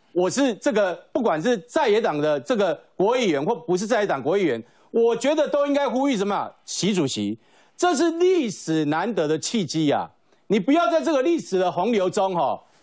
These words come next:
被淹没掉了。我认为，如果说当台湾出现像蔡总统这样子，对于两岸和平，他有他非常非常稳健的一个做法，非常有智慧的一个解决方式。反而习近平应该利用这样的一个契机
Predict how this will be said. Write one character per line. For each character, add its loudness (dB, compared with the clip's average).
被 0
淹 0
没 2
掉 0
了。 -8
我 2
认 2
为， 0
如 2
果 0
说 0
当 -2
台 0
湾 0
出 2
现 0
像 0
蔡 0
总 0
统 -2
这 0
样 0
子， -4
对 2
于 2
两 2
岸 0
和 2
平， 0
他 0
有 2
他 0
非 0
常 -2
非 2
常 -2
稳 0
健 0
的 2
一 0
个 0
做 0
法， 0
非 4
常 0
有 2
智 2
慧 0
的 0
一 -4
个 0
解 -4
决 0
方 -2
式。 -2
反 0
而 4
习 0
近 2
平 2
应 2
该 2
利 0
用 2
这 0
样 0
的 0
一 0
个 0
契 -2
机 -2